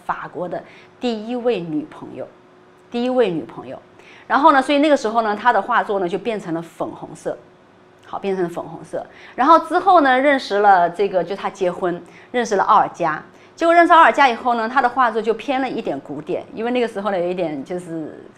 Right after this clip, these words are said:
和在这种上流啊、上流社会的这种享受的这种生活，所以就变成了有一点叫，有点后来的分类吧，叫新古典主义吧。好，之后呢，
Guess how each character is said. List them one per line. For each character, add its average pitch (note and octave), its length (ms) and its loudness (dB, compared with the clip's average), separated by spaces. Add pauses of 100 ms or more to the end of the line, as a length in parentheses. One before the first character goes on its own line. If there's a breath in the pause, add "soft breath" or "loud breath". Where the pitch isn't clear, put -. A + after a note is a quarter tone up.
(100)
和 - 220 -6
在 F#3 160 -2
这 F3+ 100 -10
种 E3+ 140 -6
上 A3+ 300 -2
流 E3+ 160 0
啊、 F3+ 140 0
上 - 400 -8
流 F3+ 120 -4
社 F#3+ 160 -4
会 G3 140 -4
的 F3+ 100 0
这 F3+ 80 -10
种 F3+ 120 -4
享 F3+ 340 -8
受 G#3+ 220 -4
的 F3 100 -2
这 E3+ 100 -8
种 E3 140 -8
生 E3+ 240 -6
活， D3+ 240 -12 (380 loud breath)
所 A#3+ 100 0
以 A#3 60 2
就 A#3+ 120 2
变 A3+ 300 0
成 A3 120 -8
了 F#3+ 80 -4
有 F#3 140 -2
一 F3+ 120 -2
点 D#3 140 -6
叫， E3 140 -4 (260)
有 F#3 120 -4
点 E3+ 340 -4 (240)
后 - 200 -2
来 F#3 100 6
的 F3+ 60 -4
分 G3+ 160 -4
类 G3+ 100 0
吧， E3 100 2
叫 E3+ 140 -2
新 A#3 300 -6
古 F#3 120 -4
典 D#3+ 220 -4
主 D#3+ 100 -12
义 B2 200 -10
吧。 - 180 -14 (580 loud breath)
好， G#3 200 6
之 D4 160 0
后 E4+ 240 8
呢， A#3+ 240 2